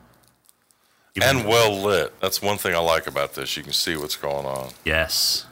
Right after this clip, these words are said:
Speaker 1: Yes, you can. All right. Who's got your, uh, who's got your Head Lush Award?
Speaker 2: Head Lush Award. I'm gonna put the, I can't, I can't remember his name, but that, uh, the guy that was in charge of RoboCop,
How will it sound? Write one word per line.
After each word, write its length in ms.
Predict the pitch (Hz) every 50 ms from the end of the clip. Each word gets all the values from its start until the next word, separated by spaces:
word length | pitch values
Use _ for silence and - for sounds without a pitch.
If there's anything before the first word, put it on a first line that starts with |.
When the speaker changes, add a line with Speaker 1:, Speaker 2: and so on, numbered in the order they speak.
| -
Speaker 1:
Yes, 240 | - - 73 - -
you 60 | 104
can. 360 | - - 98 95 87 85 82
All 100 | 95 139
right. 280 | 180 180 160 135 104 92
Who's 300 | 113 135 147 151 147 127
got 260 | - 156 139 127 -
your, 80 | 123 113 113 175 -
uh, 400 | 107 101 95 92 87 85 85 82 - - - - - - - -
who's 100 | 123 117
got 180 | 143 139 - -
your 80 | 117 123
Head 120 | 139 123
Lush 240 | 117 117 120 - -
Award? 380 | 123 95 90 85 80 76 73 - - - - _ _ _ _ _ _ _ _ _ _ _ _ _ _ _ - - -
Speaker 2:
Head 260 | - 110 113 123 120 117
Lush 320 | 120 127 135 131 - -
Award. 760 | 143 131 127 131 139 143 143 147 151 151 151 156 147 147 139 - - - - - _ _ _ _ _ _ _ _
I'm 160 | - 117 160 220
gonna 160 | 285 262 151
put 260 | - - - 139 -
the, 100 | - - 117
I 100 | 120 117
can't, 280 | - - 117 101 92
I 140 | 87 87 90
can't 260 | 85 - - 90 73 69
remember 340 | 90 92 101 101 98 101 104
his 160 | 104 95 87
name, 400 | 92 95 104 113 110 95 87 80
but 140 | 76 78 -
that, 360 | - 85 82 80 - - -
uh, 340 | 85 82 80 78 78 78 73 - -
the 100 | - 87
guy 200 | 78 82 87 90
that 100 | 90 92
was 140 | 90 90 -
in 80 | 87 80
charge 280 | - 92 90 92 85 85
of 80 | 82
RoboCop, 680 | 78 82 92 98 87 82 78 - - 80 76 73 69